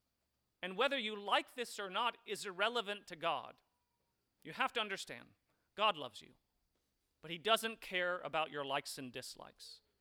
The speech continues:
as much as you think he might. He cares about the good of your soul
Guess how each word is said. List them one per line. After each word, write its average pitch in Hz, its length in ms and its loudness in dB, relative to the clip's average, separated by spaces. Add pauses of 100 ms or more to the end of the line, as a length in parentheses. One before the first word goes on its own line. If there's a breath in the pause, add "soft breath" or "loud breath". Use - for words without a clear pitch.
(140)
as 135 160 0
much 156 240 -2
as 139 140 -6
you 139 100 -8
think - 320 -12
he 127 80 -12
might. - 360 -14 (2000)
He 170 80 -10
cares 202 440 4
about 156 300 -2
the 165 60 -6
good 147 240 -4
of 185 120 -4
your 202 120 -6
soul 127 580 -6